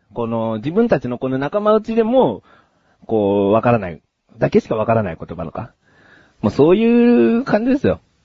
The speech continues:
関本のことを関本って呼ぶのは僕らぐらいですよ。ね。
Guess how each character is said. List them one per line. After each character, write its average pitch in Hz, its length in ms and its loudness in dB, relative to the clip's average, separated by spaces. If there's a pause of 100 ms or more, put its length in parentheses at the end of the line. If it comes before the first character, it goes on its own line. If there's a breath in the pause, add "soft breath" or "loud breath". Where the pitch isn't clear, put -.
(180)
関 - 240 -2
本 262 200 0
の 127 100 0
こ 110 100 2
と 101 100 0
を 95 60 0
関 104 280 -4
本 214 140 2
っ - 20 -12
て 220 140 -2
呼 208 80 4
ぶ 254 100 -2
の 131 100 0
は 80 300 -2
僕 101 260 -4
ら 240 80 4
ぐ 359 80 2
ら 294 80 4
い 143 40 2
で 104 80 2
す - 100 -6
よ。 - 140 -10 (840)
ね。 98 280 -2